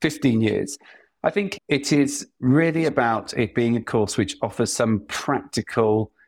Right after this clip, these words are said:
skills for people. I, from nineteen ninety-five onwards, had done lots of mental health awareness. But when I first did the mental health first aid course, I was like, "Ah, okay, there's some actual practical, tangible things that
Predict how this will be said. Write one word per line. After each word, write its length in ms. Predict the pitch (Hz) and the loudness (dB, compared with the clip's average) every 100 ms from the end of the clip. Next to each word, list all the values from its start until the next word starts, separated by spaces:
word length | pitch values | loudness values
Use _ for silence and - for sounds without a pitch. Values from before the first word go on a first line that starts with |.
| _ | _
skills 640 | - - - 131 123 110 - | -10 -6 0 2 2 -2 -2
for 160 | 110 | -4
people. 580 | 101 104 98 - 104 104 _ - | -2 -2 -4 -4 -6 -8 _ 0
I, 480 | 139 143 135 127 127 - - _ _ | 2 2 0 -2 -6 -16 -20 _ _
from 260 | - 135 127 | -2 2 4
nineteen 420 | 139 139 - 127 | 4 0 0 2
ninety-five 720 | 120 117 110 113 127 117 107 - | 2 0 -2 -2 0 0 0 0
onwards, 720 | 139 131 107 113 110 - - - | 0 2 0 -2 -6 -10 -20 -4
had 160 | 127 120 | -2 0
done 220 | 120 127 | 0 2
lots 280 | 135 127 - | 0 0 -2
of 100 | 117 | 2
mental 360 | 120 110 117 | 2 2 -2
health 260 | 110 113 - | 0 0 0
awareness. 800 | 113 135 123 104 - - - - - - _ | 0 2 2 -2 -8 -12 -18 -20 -20 -20 _
But 140 | 139 | -2
when 180 | 139 151 | 0 0
I 140 | 147 143 | 0 -2
first 400 | - 156 135 - | 2 2 2 0
did 140 | 127 | 0
the 60 | 123 | 2
mental 300 | 120 113 123 | 0 0 -2
health 180 | 117 | -2
first 220 | - 110 135 | -2 -2 0
aid 220 | 117 - | -2 -2
course, 280 | 113 - 117 | -4 -2 0
I 40 | |
was 60 | 107 | 0
like, 80 | - - _ - | -2 -14 _ -6
"Ah, 500 | 151 147 110 107 - | -2 -2 -2 -2 0
okay, 280 | 139 - 98 | 0 0 -2
there's 240 | 95 107 | -2 -4
some 260 | - 135 - - - | -2 -2 -2 -10 -4
actual 560 | 131 - - 127 113 - | -2 -2 -2 0 0 -4
practical, 640 | - 135 - - - 123 | -4 -4 -4 -12 -4 -2
tangible 580 | - 131 120 107 98 110 | -2 -2 -2 -2 -2 -2
things 380 | - 113 104 - | -2 -2 0 0
that 140 | - | -2